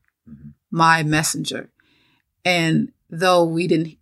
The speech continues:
Speaker 2: we didn't hear that straight from God's mouth, we heard it from his word. We are his messengers.
Speaker 1: Amen.
Speaker 2: It's like the prophets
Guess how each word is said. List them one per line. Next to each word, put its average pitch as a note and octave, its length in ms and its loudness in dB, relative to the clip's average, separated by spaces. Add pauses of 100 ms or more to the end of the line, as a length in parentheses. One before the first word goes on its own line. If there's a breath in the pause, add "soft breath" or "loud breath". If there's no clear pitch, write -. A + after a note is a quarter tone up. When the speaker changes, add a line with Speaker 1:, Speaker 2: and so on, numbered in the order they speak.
(140)
Speaker 2:
we F#3+ 140 -2
didn't E3+ 200 -2
hear E3 520 0
that E3 320 0
straight - 600 0
from E3+ 400 0
God's D#3+ 380 2
mouth, E3 280 0
we E3+ 100 -2
heard E3 220 0
it D#3+ 60 -8
from D#3+ 220 -6
his D#3+ 240 -8
word. E3+ 420 -2
We F#3 260 -6
are E3+ 220 -2
his E3+ 260 -6
messengers. D#3+ 800 -4
Speaker 1:
Amen. E3 240 -12 (180 loud breath)
Speaker 2:
It's - 120 -6
like E3+ 160 2
the - 80 -8
prophets - 760 -4